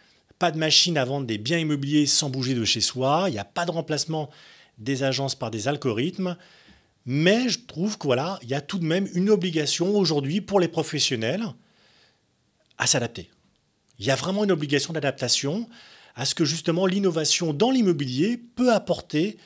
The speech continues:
au secteur de la transaction et à l'exercice de ces métiers. Alors, c'est vrai qu'on se pose la question, mais comment s'adapter ? Par où on commence ? Moi, je le vois tous les jours. Euh, quand, euh, quand on a sorti, euh,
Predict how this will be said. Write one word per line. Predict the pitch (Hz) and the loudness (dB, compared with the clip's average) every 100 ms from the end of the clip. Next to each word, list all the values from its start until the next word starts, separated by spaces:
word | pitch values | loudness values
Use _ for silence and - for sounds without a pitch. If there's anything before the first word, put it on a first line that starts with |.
| _ - | _ -6
au | 151 | -2
secteur | 160 - 175 | -2 0 0
de | 139 | 0
la | 123 | 0
transaction | 143 120 110 - 165 202 - - - - _ - | -2 -4 -2 -4 -4 -6 -12 -20 -20 -20 _ -2
et | 160 | 0
à | 160 | 2
l'exercice | 139 143 131 - 185 - | 0 -2 -2 -2 -4 -6
de | 120 | -2
ces | 117 - 143 | 0 0 0
métiers. | 131 - 101 - _ _ _ _ _ - - - | -4 -6 -10 -16 _ _ _ _ _ -20 -20 0
Alors, | 175 180 - - _ _ | 4 4 0 -16 _ _
c'est | - 143 | -2 -2
vrai | 143 277 | 2 0
qu'on | - | 0
se | - | -2
pose | 151 | 0
la | 127 | -2
question, | 120 113 127 | 0 -2 0
mais | 113 117 110 - - | 2 2 0 -6 -8
comment | - 196 262 | 2 2 2
s'adapter ? | 139 113 - 98 - - | 0 -2 -6 -12 -14 -6
Par | 156 | -2
où | 180 | 0
on | |
commence ? | 196 247 - - - _ _ _ _ _ - _ | 2 0 2 -2 -4 _ _ _ _ _ -20 _
Moi, | 113 | -6
je | 113 | -4
le | |
vois | 101 98 | -4 -6
tous | 139 | -2
les | 208 | 0
jours. | 226 135 82 - - - _ _ _ _ _ _ 127 | 2 0 -2 -18 -20 -20 _ _ _ _ _ _ -8
Euh, | 117 110 - - - | -6 -8 -16 -20 -20
quand, | - 170 - | -6 -6 -2
euh, | 135 117 107 107 - _ _ _ _ _ - - | 0 0 -2 -8 -14 _ _ _ _ _ -14 -4
quand | 165 165 | -2 2
on | 139 | 4
a | 127 | 4
sorti, | 147 - 196 196 147 | 4 0 -2 2 2
euh, | 113 | 2